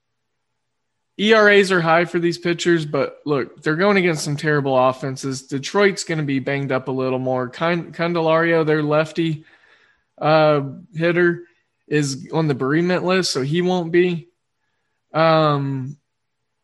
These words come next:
he won't be looking to be in this game. Harold Castro's also gonna be out, which he's,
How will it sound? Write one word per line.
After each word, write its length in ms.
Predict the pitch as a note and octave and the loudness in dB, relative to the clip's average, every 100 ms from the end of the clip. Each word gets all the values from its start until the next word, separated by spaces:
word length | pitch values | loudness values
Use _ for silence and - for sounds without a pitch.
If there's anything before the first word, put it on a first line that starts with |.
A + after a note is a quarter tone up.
| - | -4
he 160 | D#3 | 0
won't 320 | F3 F#3+ F3 E3+ | 2 2 0 0
be 400 | F#3+ F#3+ E3+ - _ _ _ _ _ _ _ - | 0 0 -4 -8 _ _ _ _ _ _ _ -4
looking 380 | F3+ F3+ F3 | -4 -2 -4
to 60 | F3+ | -2
be 160 | F3+ F3+ | -2 -2
in 140 | F3+ | -2
this 140 | F3+ | -4
game. 440 | - F#3 F3+ F3+ D#3+ _ _ _ _ _ | -4 -2 -2 -4 -6 _ _ _ _ _
Harold 360 | F3 E3+ D3 | 2 4 4
Castro's 600 | D3 D#3 D#3 - F3+ E3+ | 0 0 0 2 2 2
also 320 | D3+ D#3 E3+ F3 | 2 2 0 0
gonna 180 | F3+ | 0
be 240 | F3 F#3 F3 | 0 0 2
out, 300 | F3+ F3+ - | 2 2 0
which 220 | C3 - | -4 -4
he's, 340 | - F3+ E3+ | -4 -4 -4